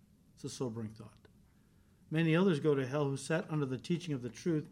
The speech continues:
yet have never made a real commitment to Jesus Christ. These have deceived themselves into thinking they're Christians.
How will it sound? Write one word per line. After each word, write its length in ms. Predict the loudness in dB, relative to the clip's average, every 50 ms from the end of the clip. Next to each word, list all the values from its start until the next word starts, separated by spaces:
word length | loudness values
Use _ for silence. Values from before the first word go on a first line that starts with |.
| -20 -20 -20 -20 -20 -20 -10 0
yet 120 | 2 4 4
have 160 | 4 4 2
never 260 | 2 2 2 2 2
made 460 | 2 4 4 4 2 2 0 0 -2
a 40 | -4
real 260 | -2 -2 -2 -2 -2
commitment 460 | -2 -4 -4 -4 -4 -4 -4 -6 -8
to 100 | -8 -8
Jesus 420 | -6 -6 -6 -6 -6 -8 -10 -10 -10
Christ. 400 | -10 -10 -10 -10 -12 -14 -16 -18 -20 _ -20 -20 -20 -20 -20 -20 -20 -20 -10
These 280 | -2 2 2 2 2 2
have 180 | -2 -6 -6 -6
deceived 480 | -8 -8 -8 -4 -4 -4 -4 -4 -8
themselves 720 | -10 -10 -10 -12 -12 -14 -14 -14 -14 -18 -20 -20 -20 -20 -20 -20 _ _ _ -20 _ _ -12 -8
into 160 | -8 -8 -6
thinking 400 | -6 -4 -4 -4 -4 -6 -8 -8
they're 100 | -8 -10
Christians. 460 | -12 -14 -16 -16 -16 -18 -20 -20 -20